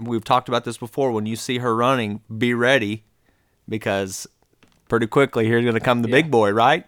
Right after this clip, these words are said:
Speaker 2: It's either a coyote or a buck
Speaker 1: A
Speaker 2: coming
Speaker 1: coyote or a
Speaker 2: behind him.
Speaker 1: buck, yeah. So here I get ready, and here he comes, the one in the picture. Here he comes, and I'm like, "Oh my gosh, oh my gosh," right? But if I, if I remember this correctly, they actually went past me, couldn't get a shot,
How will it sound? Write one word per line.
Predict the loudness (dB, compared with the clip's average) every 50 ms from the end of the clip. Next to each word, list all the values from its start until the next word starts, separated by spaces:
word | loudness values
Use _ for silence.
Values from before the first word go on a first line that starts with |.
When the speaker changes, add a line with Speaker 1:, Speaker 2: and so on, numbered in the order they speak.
| _
Speaker 2:
It's | -10 -8 -6
either | -4 -2 -2 -2
a | -2
coyote | 2 4 6 6 6 6 8 8
or | 6 6
a | 6
buck | 6 4 4 4
Speaker 1:
A | 4 4
Speaker 2:
coming | 6
Speaker 1:
coyote | 6 8 8 8
or |
a | 8
Speaker 2:
behind | 8 6 6
him. | 6
Speaker 1:
buck, | 6 6 8 6 4 4 4
yeah. | 4 6 6 6 4
So | 2 2 2 4 4 4
here | 4 4 4 4
I | 4
get | 4 2 0 2
ready, | 4 4 4 4 4 0 -2 -4 -10 -20 -20 -20 _ -6
and | -6 -2
here | -2 0 0 0
he | 0 0
comes, | 0 2 2 2 2 0 -2 -6 -10 -16 _ _ -6
the | -4 -2
one | -2 -2 -2 -2
in | -2
the | -4 -2
picture. | -2 -2 -2 -2 -4 -4 -4 -6 -8 _ _ _
Here | _ -4 -2 -2 -2
he | -4 -4
comes, | -2 -2 -2 -2 -2 -6 -10 -14 -18 -16 _
and | -6 -6
I'm | -4 -2
like, | -2 -2 -4 -4 -4
"Oh | -4 -2
my | -2 -2 -2
gosh, | 0 4 4 4 4 2 0
oh | -4 -4
my | -2 -4 -2
gosh," | 0 2 2 2 2 0 -2
right? | -2 -2 -2 -2 -4 -8 -14 -20 -20 -20 -20 -20 -20 -4 0
But | 0 0 0 -2 _ -14 -12 -12 -12 -12 -12 _
if | -10 -6 -6 -6
I, | -8 -8 -14 -16 -14 -8
if | 0 2
I | 2
remember | 4 4 4 4 4 4 6
this | 6 4 4 2
correctly, | 2 4 4 6 6 4 2 0 -2 -4 -4 -6 -10 -20 -20 _ 0
they | 4 4 6
actually | 6 4 2 0 0 0 0 -2 -2
went | -2 -2 0 0 0 -2 -2
past | 0 0 2 2 0 -2 -4
me, | -4 -4 -4 -6 -8 -10 -4
couldn't | 0 0 2 2 2
get | 2 0 0
a | 0
shot, | -2 0 2 2 2 2 0 -2